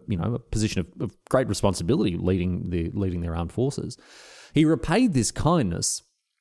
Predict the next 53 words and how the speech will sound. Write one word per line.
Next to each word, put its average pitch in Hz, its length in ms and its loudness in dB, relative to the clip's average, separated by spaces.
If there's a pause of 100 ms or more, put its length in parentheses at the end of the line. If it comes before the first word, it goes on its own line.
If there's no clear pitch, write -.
(440)
by 135 160 6
engineering 160 560 4
a 110 60 -2
coup - 400 2 (220)
against 104 300 0
the - 60 -2
bloke 87 260 0
who 95 80 0
had 87 80 0
welcomed 85 340 0
in, 87 220 -4
uh, 98 80 0
welcomed 90 280 0
in, 85 380 -4
uh, 82 60 -4
welcomed 92 260 0
him 85 120 -2
into 85 160 -2
his 82 120 -4
realm. 90 300 -2 (420)
And 110 140 2
in 113 80 2
twelve 113 240 4
thirteen, 120 400 2
he 170 180 4
overthrew 220 540 6
the 98 140 0
existing 90 340 0
government 92 380 2
and 120 100 2
took - 140 2
control 113 480 2
of 80 80 -6
the 107 60 -2
Karakatai. 98 760 2
And 98 120 2
let 113 140 0
me 175 100 0
tell 147 220 2
you, 156 180 0
it 277 200 -2
did 95 240 0
not 143 240 2
go 151 100 6
well 120 220 4
for 127 120 -2
him 120 320 2
at 110 260 2 (120)
all. - 400 4 (760)
Kuchlug 202 580 4
began 135 420 2
a 131 80 -2
campaign 104 640 2